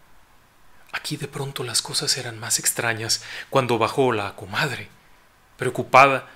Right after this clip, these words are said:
se alegró de ver que todo estaba bien, pero no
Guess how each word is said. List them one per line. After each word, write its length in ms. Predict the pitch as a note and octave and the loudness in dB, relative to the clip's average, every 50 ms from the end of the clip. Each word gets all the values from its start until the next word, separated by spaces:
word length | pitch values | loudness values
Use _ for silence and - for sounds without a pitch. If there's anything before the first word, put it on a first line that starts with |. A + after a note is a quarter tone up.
| - - - - - _ _ - - - | -20 -20 -20 -20 -20 _ _ -20 -12 -4
se 140 | - - B2 | -2 -2 0
alegró 340 | A2+ A2+ A2 G#2+ A#2+ C3 B2+ | 0 0 0 2 4 4 4
de 120 | B2 A2+ | 2 2
ver 160 | - C3+ - | 0 -2 -4
que 100 | - - | -4 -4
todo 240 | - - A#2+ A2+ A#2 | -4 -4 -4 -2 0
estaba 320 | A2 - - B2 G#2+ A2 | 0 0 0 0 -2 -2
bien, 300 | G#2 A2 A2+ A2+ G#2+ G2+ - - _ _ _ - - - | -2 -2 -4 -4 -4 -6 -12 -18 _ _ _ -20 -20 -18
pero 240 | - - - C3 A2+ G2+ - | -16 -14 -14 -14 -14 -12 -8
no 100 | C3 A#2+ | -8 -8